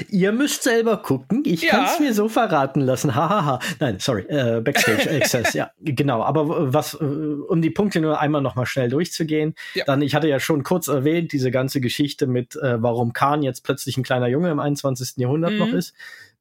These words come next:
Speaker 1: Mhm, ja, mm,
Speaker 2: Hm.
Speaker 1: ja, von mir aus,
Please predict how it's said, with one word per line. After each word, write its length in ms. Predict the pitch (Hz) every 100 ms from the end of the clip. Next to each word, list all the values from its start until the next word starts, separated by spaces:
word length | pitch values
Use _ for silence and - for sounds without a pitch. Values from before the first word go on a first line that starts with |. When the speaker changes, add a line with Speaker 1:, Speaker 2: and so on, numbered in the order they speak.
| _ 180
Speaker 1:
Mhm, 520 | 143 113 202 185 170
ja, 300 | 147 135 - -
mm, 260 | 139 120
Speaker 2:
Hm. 200 | 104 139
Speaker 1:
ja, 120 | 120 110
von 160 | -
mir 200 | 123 165
aus, 340 | 160 156 -